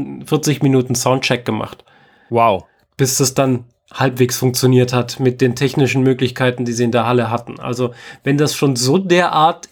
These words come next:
Speaker 1: krass läuft, dass die, die Künstler auf der Bühne ihr eigenes Konzert abbrechen müssen, dann ist schon wirklich,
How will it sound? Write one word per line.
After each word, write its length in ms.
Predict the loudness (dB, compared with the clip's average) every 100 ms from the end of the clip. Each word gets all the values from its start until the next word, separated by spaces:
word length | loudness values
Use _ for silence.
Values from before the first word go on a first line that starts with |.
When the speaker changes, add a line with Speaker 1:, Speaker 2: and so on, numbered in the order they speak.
| -12
Speaker 1:
krass 380 | -2 -2 0 2
läuft, 280 | 2 2 0
dass 240 | -2 -4
die, 360 | -4 -2 -2 -4
die 160 | -6
Künstler 400 | -2 -2 0 0
auf 140 | 0 0
der 100 | -2
Bühne 380 | 2 4 4 2
ihr 260 | 0 -2
eigenes 360 | -2 0 -2 0
Konzert 400 | -2 0 -2 0
abbrechen 540 | -6 -2 0 2 2
müssen, 360 | 2 0 0 2
dann 300 | 2 2 -2
ist 240 | -6 -4
schon 240 | 0 0 2
wirklich, 480 | 2 2 0 0